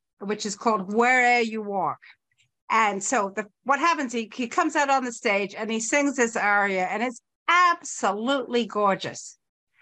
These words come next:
And Joyce Di Donato listens to him, and after a while she stops him, and she, she, c-, she, c-, she comes up to him really close, and she talks to him really closely. So you can't,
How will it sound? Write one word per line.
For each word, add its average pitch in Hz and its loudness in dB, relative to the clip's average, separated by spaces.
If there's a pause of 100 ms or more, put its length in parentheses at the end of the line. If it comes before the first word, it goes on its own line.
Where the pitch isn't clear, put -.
(260)
And 233 2
Joyce 262 0
Di 285 -4
Donato 208 0 (460)
listens 262 0
to 208 -4
him, 170 -4 (240)
and 214 2
after 285 0
a 277 0
while 233 4
she 240 -8
stops 381 -2
him, 190 -2 (260)
and 214 -2
she, 220 -4
she, 226 -4
c-, - -2
she, 226 -8
c-, - -6
she - -6
comes 254 -4
up 254 -4
to 247 -6
him 233 -2
really 220 -2
close, 190 -4
and 185 -8
she 196 -10
talks 233 0
to 220 -6
him 190 -2 (260)
really 233 4
closely. 214 -4
So 180 -6
you 202 -2
can't, 226 -4